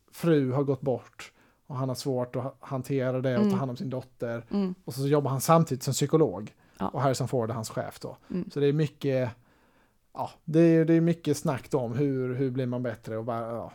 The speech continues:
Speaker 1: hur kan man jobba som psykolog när man är så här bruten själv?
Speaker 2: Du sa
Speaker 1: Och så
Speaker 2: inte Jason Segel på Ted Lasso, va? För han
Speaker 1: Eh,
Speaker 2: heter Jason
Speaker 1: Sudeikis,
Speaker 2: Sudeikis.
Speaker 1: så, nej,
Speaker 2: Ja.
Speaker 1: jag tror jag sa rätt
Speaker 2: Det
Speaker 1: då.
Speaker 2: känd-, jag tänkte nu att du hade sagt fel där.
Speaker 1: Ja,
Speaker 2: Men då,
Speaker 1: nej, jag
Speaker 2: då
Speaker 1: tror
Speaker 2: hade
Speaker 1: inte
Speaker 2: du
Speaker 1: det.
Speaker 2: rätt, förlåt.
Speaker 1: Det får lyssnarna, eh, spola tillbaka och,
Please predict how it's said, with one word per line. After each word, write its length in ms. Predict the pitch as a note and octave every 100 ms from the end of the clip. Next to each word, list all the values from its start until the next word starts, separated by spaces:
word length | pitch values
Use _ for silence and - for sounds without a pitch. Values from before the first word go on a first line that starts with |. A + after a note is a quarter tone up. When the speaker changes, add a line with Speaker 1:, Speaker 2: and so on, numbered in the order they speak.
| -
Speaker 1:
hur 180 | D#3 D3
kan 140 | D#3+
man 120 | D#3
jobba 200 | D#3 C#3+
som 140 | C3+ C#3
psykolog 400 | D3 D3+ C3+ C3
när 80 | C3+
man 100 | C3
är 100 | A2+
så 100 | A#2+
här 80 |
bruten 380 | A#2 B2+ A#2 A#2
själv? 360 | C3 G2+ G#2 - _
Speaker 2:
Du 120 | G#3+
sa 220 | G#3 - G#3+
Speaker 1:
Och 80 |
så 40 | F3+
Speaker 2:
inte 320 | A#3 A#3 G#3 - - G3 G#3
Jason 240 | G3 G3
Segel 560 | F3+ - G#3+ - E3 F3+
på 280 | - F3 F#3+
Ted 180 | - F3+
Lasso, 360 | F#3+ - - -
va? 80 | - _ _ _ _ _ _ _ _ _ -
För 100 | F#3
han 80 | F#3
Speaker 1:
Eh, 20 |
Speaker 2:
heter 160 | F3+ F#3
Jason 180 | F3+ F#3
Speaker 1:
Sudeikis, 280 | F3+ G#3 -
Speaker 2:
Sudeikis. 380 | F#3+ E3+ G3+ B2+
Speaker 1:
så, 60 |
nej, 80 | G3
Speaker 2:
Ja. 80 | F#3
Speaker 1:
jag 120 | E3
tror 140 | B2
jag 80 | A#2
sa 140 | G3+ C4+
rätt 80 |
Speaker 2:
Det 60 | G#3
Speaker 1:
då. 120 | G3
Speaker 2:
känd-, 380 | - C4 A#3 G3+ - - _ -
jag 200 | G#3+ G#3 _
tänkte 360 | - A#3 A#3 F3+
nu 260 | A3 F#3+ F#3
att 100 | F#3
du 80 |
hade 140 | F3+ F3+
sagt 280 | E3+ - -
fel 260 | - -
där. 80 | - C3
Speaker 1:
Ja, 240 | C#3+ F#3
Speaker 2:
Men 100 | G#3+
då, 60 | C4
Speaker 1:
nej, 120 | D#4
jag 100 | E4
Speaker 2:
då 60 | F4+
Speaker 1:
tror 20 | F4
Speaker 2:
hade 100 | -
Speaker 1:
inte 100 | C4
Speaker 2:
du 40 |
Speaker 1:
det. 60 | G#3+
Speaker 2:
rätt, 140 | -
förlåt. 220 | - G#3 E3
Speaker 1:
Det 60 |
får 100 | D#3+
lyssnarna, 1000 | G3 G#3 D#3+ D#3+ D#3+ D#3 D3+ D3+ D3+ D3 D3+
eh, 60 |
spola 420 | D#3 - - E3
tillbaka 500 | E3 E3+ C3 - C3
och, 120 | C#3